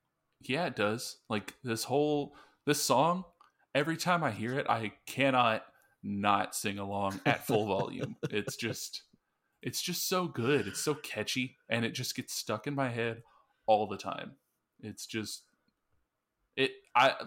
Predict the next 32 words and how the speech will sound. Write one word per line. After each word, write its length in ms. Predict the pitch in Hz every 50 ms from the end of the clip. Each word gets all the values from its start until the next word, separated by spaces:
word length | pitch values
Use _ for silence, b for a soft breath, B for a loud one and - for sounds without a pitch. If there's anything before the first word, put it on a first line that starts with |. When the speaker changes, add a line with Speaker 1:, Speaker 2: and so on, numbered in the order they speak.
| - -
Speaker 1:
like 240 | 143 135 117 107 127
you 80 | 135
say, 240 | - - 156 147 135
it's 160 | 131 - - -
quintessential 760 | - - 131 123 117 - - 120 110 - 117 107 101 101 - _ _ _ _ _ -
me 220 | 110 113 110 107
music, 580 | 107 104 107 110 104 107 104 101 - - - _ _ -
and 100 | 123 -
I 160 | - 123 135
wouldn't 420 | 135 123 127 131 113 101 - 110
disagree 460 | - 113 101 - - 107 - 104 107 101
with 160 | 101 104 -
you, 220 | 104 104 104 101 120
Speaker 2:
<laughs> 60 | 123
Speaker 1:
because 260 | 107 110 - 113 101
Speaker 2:
Yeah. 140 | 104 98 87
Speaker 1:
like, 200 | 107 101 101 98 - - _ _ _ b b b b b - -
fifty 260 | - 165 143 - 139
percent 340 | - - 117 - - 120 113
of 40 | 107
the 60 | 110
time, 280 | - - 110 104 98 98
I 60 | 98
feel 160 | - - 101
like 160 | 98 98 -
this 160 | - 101 95 -
is 160 | 110 - -
what's 160 | 101 95 -
playing 300 | - 107 101 104 - -
in 80 | - -
my 120 | - -
head. 260 | 120 - - - -